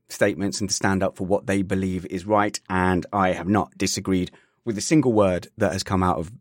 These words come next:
Lewis Hamilton and Sebastian Vettel's mouth, uh, with regards to L G B T rights this weekend. Uh, so I think you're right. I think that's great. Okay, good. Well,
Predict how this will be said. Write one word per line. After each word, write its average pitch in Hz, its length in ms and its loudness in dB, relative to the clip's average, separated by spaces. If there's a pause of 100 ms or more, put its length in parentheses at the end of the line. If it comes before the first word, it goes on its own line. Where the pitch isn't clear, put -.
Lewis 98 260 2
Hamilton 87 600 0
and 87 320 -2
Sebastian 92 480 -2
Vettel's 82 400 -4 (240)
mouth, 131 360 0 (520)
uh, 92 180 -2
with 95 300 0
regards 85 340 0
to 82 400 0
L 78 220 -4
G 76 220 -8
B 76 180 -10
T 71 280 -6 (120)
rights - 340 -8 (160)
this - 160 -8
weekend. - 380 -16 (760)
Uh, 76 140 -6
so - 140 -8
I 73 40 -8
think 80 160 -6
you're 80 100 -8
right. 73 260 -8
I - 40 -14
think 101 140 -6
that's 90 100 -10
great. - 200 -12 (140)
Okay, 214 120 -2
good. - 180 -6 (220)
Well, 294 140 2